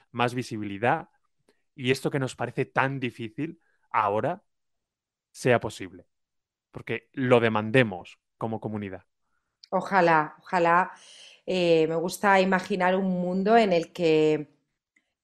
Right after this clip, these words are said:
Speaker 2: pongas la tele y en vez del telediario estén ahí Ángel y Sara Mazameque y
Speaker 1: <laughs>
Speaker 2: otros tantos más aportando su, su granito, su mirada, que no
Speaker 1: Ujú.
Speaker 2: es desde el positivismo tonto tampoco, simplemente desde
Speaker 1: Ujú.
Speaker 2: ese punto de,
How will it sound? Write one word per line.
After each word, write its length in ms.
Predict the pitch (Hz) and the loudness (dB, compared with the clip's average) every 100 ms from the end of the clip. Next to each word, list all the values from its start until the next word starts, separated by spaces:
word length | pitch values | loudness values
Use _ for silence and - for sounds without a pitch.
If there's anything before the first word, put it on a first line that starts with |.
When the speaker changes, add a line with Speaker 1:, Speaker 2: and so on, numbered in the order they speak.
| _ | _
Speaker 2:
pongas 320 | 180 165 180 | -2 0 2
la 180 | 180 160 | 2 0
tele 260 | 170 165 202 | 0 2 2
y 60 | |
en 80 | 175 | 2
vez 100 | 160 | 4
del 140 | 165 165 | 2 2
telediario 640 | 185 170 160 156 160 190 | 2 2 2 0 0 0
estén 320 | 185 185 180 160 | -2 -2 -6 -4
ahí 500 | 160 160 165 165 - | 0 0 0 -2 -4
Ángel 560 | 160 170 - 220 254 277 | -4 -2 0 2 2 0
y 360 | 190 180 170 180 | -2 0 0 0
Sara 280 | - 185 202 | 2 2 2
Mazameque 640 | 190 190 170 240 - 240 | 0 -2 0 2 6 6
y 100 | 208 | 6
Speaker 1:
<laughs> 20 | |
Speaker 2:
otros 520 | 180 185 180 175 - - | 4 4 0 0 -4 0
tantos 540 | 190 226 220 233 185 | 2 2 0 -2 -2
más 440 | 196 180 202 254 - - - - | -4 -2 -2 -6 -12 -20 -18 0
aportando 760 | 208 196 196 185 190 175 190 196 | 2 4 2 2 2 2 0 -2
su, 520 | - 185 170 160 160 | -4 -2 0 -2 -4
su 220 | - - | -10 -8
granito, 580 | 180 180 180 226 277 320 | 0 0 2 -2 0 -2
su 160 | 311 254 | 0 2
mirada, 540 | 233 254 330 339 320 | 4 8 8 8 6
que 120 | 247 240 | 4 2
no 120 | 247 | 2
Speaker 1:
Ujú. 20 | |
Speaker 2:
es 80 | 285 | 4
desde 200 | 339 285 | 4 4
el 100 | 269 | 2
positivismo 800 | 254 247 247 226 208 226 214 202 | 0 -4 -4 -4 -4 -2 -2 -2
tonto 420 | 190 220 302 277 | 2 2 4 4
tampoco, 600 | 247 214 196 226 262 254 | 4 2 2 0 2 0
simplemente 680 | 226 226 190 247 240 240 247 | 0 -2 0 0 0 0 0
desde 400 | 220 202 180 180 | 0 -4 -4 -4
Speaker 1:
Ujú. 0 | |
Speaker 2:
ese 300 | 185 143 226 214 | -4 -2 -2 -2
punto 480 | - 208 220 262 | -4 -6 -2 0
de, 260 | 214 180 - | 0 -2 -6